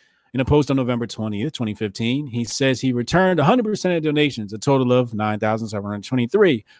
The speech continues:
But what about the ten thousand dollar donation and the seventeen five grant? These amounts suddenly stopped appearing in all records. Yeah, it was pocketing that money.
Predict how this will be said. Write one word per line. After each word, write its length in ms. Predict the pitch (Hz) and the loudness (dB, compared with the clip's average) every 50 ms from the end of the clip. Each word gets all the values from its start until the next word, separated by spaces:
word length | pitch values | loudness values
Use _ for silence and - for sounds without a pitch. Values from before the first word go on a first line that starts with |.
| _ _ | _ _
But 80 | - 123 | 0 4
what 160 | 147 220 262 | 4 6 6
about 220 | 226 185 165 156 | 6 4 4 4
the 80 | 151 131 | 0 0
ten 240 | - 151 147 135 135 | 0 0 0 2 2
thousand 320 | 143 135 135 123 131 127 | 2 2 2 2 2 2
dollar 240 | 127 123 123 120 120 | 2 2 2 2 0
donation 580 | 117 127 127 123 120 117 117 113 - - 131 | 0 0 0 0 0 0 0 -2 -2 -4 -4
and 100 | 123 120 | -2 -4
the 60 | 120 120 | -4 -4
seventeen 640 | - - 127 120 120 117 - - 120 117 113 110 | -4 -4 -2 -2 -2 -4 -4 -2 -2 -2 -2 -4
five 420 | - - 117 110 107 110 110 104 | -2 0 0 2 2 0 -2 -4
grant? 360 | - 110 127 165 180 143 107 - _ _ _ _ _ _ _ _ _ _ _ _ _ _ _ _ _ _ _ _ _ _ _ _ _ _ _ _ _ _ - | -4 -2 0 2 2 0 -2 -6 _ _ _ _ _ _ _ _ _ _ _ _ _ _ _ _ _ _ _ _ _ _ _ _ _ _ _ _ _ _ -2
These 340 | 113 143 190 220 220 196 - | 4 6 8 8 8 6 6
amounts 440 | 151 139 131 120 113 117 135 - - | 4 4 6 6 4 4 2 0 -4
suddenly 400 | - - - 131 127 127 120 127 | -4 0 2 2 2 2 0 -2
stopped 360 | 120 - - 120 113 113 - | -4 -2 0 0 0 0 -2
appearing 400 | 120 - - 117 113 113 110 107 | -6 -4 -4 -2 -2 -2 -2 -2
in 80 | 110 120 | -4 -4
all 240 | 104 101 101 98 101 | -2 -2 0 0 2
records. 680 | 117 151 180 170 - 110 104 87 - - - - - _ _ _ _ _ _ _ _ _ _ _ | 2 2 2 2 0 -4 -10 -12 -12 -16 -20 -20 -20 _ _ _ _ _ _ _ _ _ _ _
Yeah, 140 | - 302 285 | 4 8 8
it 100 | 254 233 | 8 8
was 100 | 233 - | 8 4
pocketing 460 | - - 247 269 247 - 220 208 180 | 4 6 6 6 6 6 6 6 6
that 160 | 160 147 143 | 6 4 2
money. 380 | 135 127 120 113 101 95 90 - | 2 0 -2 -4 -6 -8 -12 -18